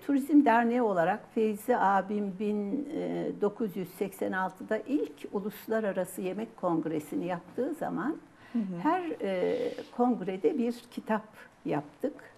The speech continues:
Speaker 1: Bu kitap, evet o elinizdeki kitap Feyzi Halıcı'nın hazırladığı kitaptır. Ali
Speaker 2: Eski
Speaker 1: Eşref
Speaker 2: nüshası değil mi?
Speaker 1: İlk nüsha.
Speaker 2: Eski nüs-,
Speaker 1: İlk
Speaker 2: ilk nüsha.
Speaker 1: nüsha, yani ilk defa, e, yayın hayatına Feyzi Halıcı tarafından bu kitapla kazandırılıyor.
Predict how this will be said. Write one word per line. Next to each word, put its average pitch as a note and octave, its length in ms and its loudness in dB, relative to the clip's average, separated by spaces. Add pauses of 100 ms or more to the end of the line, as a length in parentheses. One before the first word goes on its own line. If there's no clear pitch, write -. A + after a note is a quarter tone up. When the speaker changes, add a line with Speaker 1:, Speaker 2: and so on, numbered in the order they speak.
(560)
Speaker 1:
Bu E4+ 120 0
kitap, D4+ 420 2 (520)
evet A3+ 360 6
o G#3+ 140 6
elinizdeki A3 840 2
kitap B3 340 -2 (220)
Feyzi A#3+ 280 4
Halıcı'nın A3 540 0
hazırladığı E3+ 840 -2
kitaptır. - 560 -2
Ali G3+ 220 2
Speaker 2:
Eski C#4 280 4
Speaker 1:
Eşref C4 40 8
Speaker 2:
nüshası F3+ 580 0
değil A#4 120 -2
mi? E3+ 220 -6 (220)
Speaker 1:
İlk - 300 0
nüsha. F3+ 320 0
Speaker 2:
Eski C4 280 0
nüs-, E3+ 340 -6
Speaker 1:
İlk G4 140 6
Speaker 2:
ilk A4 140 -2
nüsha. G#3 240 2
Speaker 1:
nüsha, - 220 -2
yani G3+ 300 2
ilk - 240 -4
defa, F#3+ 380 4 (460)
e, F#3 60 0
yayın A3 400 8
hayatına G3 840 2 (140)
Feyzi B3 260 2
Halıcı A#3+ 300 4
tarafından G#3 680 0
bu - 40 -4
kitapla - 540 -6
kazandırılıyor. E3 1000 0